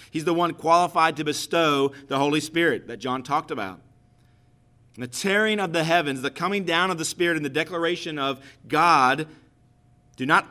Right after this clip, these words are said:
al-, of him being God and the declaration of God do not alter Jesus' essential status. They only serve to indicate the universal significance of Jesus' submission to the Father's will and, uh, and to affirm that God has pleasure in his Son.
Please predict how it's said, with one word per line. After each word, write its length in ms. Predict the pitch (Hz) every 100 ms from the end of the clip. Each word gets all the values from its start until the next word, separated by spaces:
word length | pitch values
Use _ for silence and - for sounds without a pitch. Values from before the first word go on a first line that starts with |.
| -
al-, 200 | 165 180
of 120 | 147
him 160 | 180 165
being 260 | 160 202
God 300 | 131 120 127
and 100 | 156
the 60 | 135
declaration 400 | 156 156 147 139 -
of 240 | 208 180
God 260 | 127 120 127
do 100 | 139
not 200 | 156 -
alter 360 | 151 190 190 156
Jesus' 640 | 113 147 147 143 143 120 - _ _ -
essential 480 | - - 147 143 143
status. 680 | - - 147 139 92 - - _ _ _ -
They 100 | 135
only 240 | 180 220
serve 320 | 208 - 180
to 180 | 147 -
indicate 880 | 156 185 202 - 160 147 147 - -
the 80 | 123
universal 520 | 123 175 180 175 -
significance 880 | 151 151 131 143 131 120 104 95 - _ _ _ _ -
of 80 |
Jesus' 520 | 87 113 127 123 120 113
submission 480 | - 107 127 - 127
to 60 |
the 100 | 104
Father's 460 | 95 110 120 135 123
will 340 | 104 98 95 _ _ _
and, 200 | 98 98
uh, 100 | - 107 _
and 100 | -
to 100 | 113
affirm 840 | 131 123 - 175 190 160 147 143 - _ -
that 220 | - 78
God 380 | 127 156 170 160
has 360 | 151 139 143
pleasure 640 | 147 - 151 156 120 113 101
in 200 | - 107
his 180 | 107 98
Son. 500 | - 107 90 90